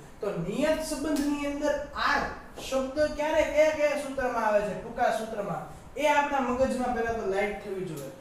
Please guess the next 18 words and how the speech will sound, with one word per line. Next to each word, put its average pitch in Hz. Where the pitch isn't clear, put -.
ઈ 302
પહેલા 262
તમને 285
હું 285
just 254
નાની 233
એવી 277
સમજણ 233
આપી 190
દઉં 147
કે -
વાય 233
કેપ 285
બરાબર 254
એ 285
plus 262
બી 254
એક્સ 262